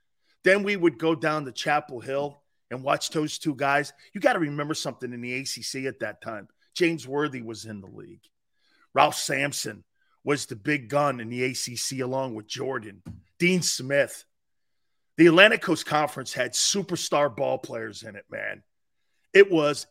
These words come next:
every single night at Cole Fieldhouse. It was, it, it, it was an iconic night. You'd have Worthy and Jordan and Worth-, I mean, Dougherty was on those teams. Matt Dougherty, I mean,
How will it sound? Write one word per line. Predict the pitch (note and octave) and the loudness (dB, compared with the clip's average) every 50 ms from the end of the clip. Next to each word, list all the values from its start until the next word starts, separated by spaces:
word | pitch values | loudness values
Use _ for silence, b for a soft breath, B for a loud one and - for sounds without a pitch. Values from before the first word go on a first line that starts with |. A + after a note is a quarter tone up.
| - F3+ | 8 10
every | F#3 G3 F3 D#3 E3+ E3 D3 B2+ | 10 10 10 6 2 0 0 0
single | - - - - - - F3 E3+ E3+ D#3 C#3+ D#3+ D3+ D3 | -2 -4 -4 -2 -2 0 0 0 -2 -2 -2 -2 0 0
night | C#3 C3 C3+ D3 D3 D3 C#3+ C#3 | -2 -2 0 2 2 2 2 0
at | C3 - - | -4 -8 -8
Cole | - D3+ C#3 C3 | -6 -4 -4 -4
Fieldhouse. | - - C3+ C3+ C#3 B2 G#2 G#2+ G#2+ F#2+ F2+ - - - - - _ _ _ _ _ _ _ _ _ _ _ _ _ _ _ _ _ _ _ | -4 -6 -6 -4 -4 -4 -6 -8 -10 -10 -10 -10 -12 -12 -12 -14 _ _ _ _ _ _ _ _ _ _ _ _ _ _ _ _ _ _ _
It | - - E3+ D3 | 0 0 2 4
was, | D#3 D#3 C#3 - - - _ - - - _ _ _ _ | 4 4 4 2 -4 -12 _ -16 -18 -18 _ _ _ _
it, | - G4+ - - F#3+ F#3 E3+ F#3 | -16 -14 -8 -6 -6 0 2 4
it, | G3 | 4
it | F#3 | 4
was | F#3 F3 F3+ F3 F#3+ E3+ F#3 | 4 4 4 6 4 4 6
an | F3+ | 6
iconic | E3 E3 D#3+ - - - F#3 F#3 F#3+ E3+ D#3 - - D3+ | 4 4 4 2 0 2 4 4 4 2 0 -4 -6 -4
night. | D#3+ D#3+ D3+ C#3 A#2+ A2+ _ _ _ _ b b b b b | -2 -2 -2 -2 -4 -8 _ _ _ _ b b b b b
You'd | E3+ G3 | 4 8
have | G#3 F#3+ D#3 C3+ C3 | 8 8 8 6 2
Worthy | C3 D3 F#3 G#3 G3+ F#3 D#3 D3 C3 B2 | 4 8 10 10 10 10 8 4 -6 -12
and | A#2+ A2 G#2+ | -14 -14 -14
Jordan | G#2 A#2 D3 E3+ G3 G3 F#3+ F3 C3+ B2 A2+ A2 | -10 -4 2 4 6 6 6 4 2 -4 -12 -14
and | G#2+ G#2 G#2 | -16 -16 -8
Worth-, | A#2+ C#3+ F3+ G3 F#3+ F#3 E3+ - - _ _ _ _ _ _ _ _ _ _ - | -2 2 6 8 8 6 6 2 -6 _ _ _ _ _ _ _ _ _ _ 2
I | F#3+ G#3+ A3 | 2 2 4
mean, | A3 G#3+ G3+ F#3+ F3+ F3 E3+ - _ _ _ _ _ _ _ _ _ _ _ _ _ _ _ _ _ - C3+ | 4 2 0 0 -2 -6 -10 -14 _ _ _ _ _ _ _ _ _ _ _ _ _ _ _ _ _ -6 2
Dougherty | - F#3+ - G3 G#3 G3 F#3+ F#3+ E3+ D3+ | 4 6 8 8 8 6 6 2 0 -2
was | D#3 D3 - | -4 -4 -2
on | C#3+ C#3+ D3 D3 C#3 | -2 -2 -2 -2 -4
those | C3+ B2 A#2+ - | -8 -10 -10 -12
teams. | - C#3+ C#3 B2 A2+ G#2+ | -14 -14 -16 -16 -12 -8
Matt | C3+ D#3+ E3+ D3+ | -6 -6 -6 -4
Dougherty, | C3 D3 D3 D3+ D3+ C#3+ B2 A2 A2 | 0 2 4 4 2 2 -2 -6 -12
I | A2 A#2 | -12 -12
mean, | B2 B2 B2 B2 A#2+ A2+ A2+ | -10 -12 -12 -12 -14 -16 -18